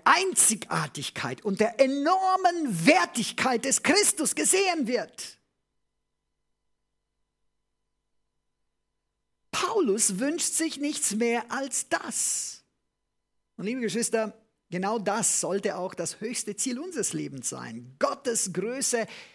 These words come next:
sichtbar machen. Jesus, er wird in der Schrift auch verglichen mit dem hellen Morgenstern.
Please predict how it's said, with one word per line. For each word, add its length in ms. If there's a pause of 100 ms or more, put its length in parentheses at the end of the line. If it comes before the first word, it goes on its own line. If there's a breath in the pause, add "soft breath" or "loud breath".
(260 loud breath)
sichtbar 1200 (140)
machen. 500 (3500)
Jesus, 540
er 220
wird 220
in 160
der 120
Schrift 580 (1000)
auch 180
verglichen 540
mit 120
dem 100
hellen 300
Morgenstern. 840